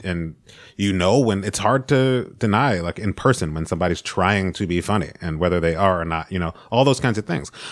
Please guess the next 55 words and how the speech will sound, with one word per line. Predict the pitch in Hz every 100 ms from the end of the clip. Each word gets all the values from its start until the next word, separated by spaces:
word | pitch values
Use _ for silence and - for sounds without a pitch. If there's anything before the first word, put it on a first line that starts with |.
| - - -
I, | 120 -
I | 123
think | 185 175
we |
can't | 151 156 113
discount | 113 - 120 -
the | 107 98
extent | 87 - 92
to | 104
which | 95 87 -
this | - 98
is | 107
a | 85
case | - 95 -
of | 85
somebody | - 98 92 92
offering | - 101 - 92
you | 87 85
too | - 113
much | 104 95 -
money | 90 87
to, | 82 82 - -
to, | - 76 - _
to | - -
turn | 90 80
down. | 82 87 - - - -
Like, | 113
I'm | 131 190
still | - 120
not | 104 98 90
totally | 117 101 95
convinced | 87 82 98 -
that | 85
he's, | 85 78
like, | 78 71 _ - - - - - -
yes, | 160 147
he's | 147 113
done | 110 104 95 90
these | 104 92
media | 98 90 90
things. | 95 90
I | 85
think | 82 113 - -
that | 110 101
is | 87
just | 98 -
part | 110
of | 104
the | 90 95
athlete | 98 - 98 - _
playbook | - 90 98 87 78
these | - 78 76
days. | 78 76 - - -
But | 110
I've, | 101 143 147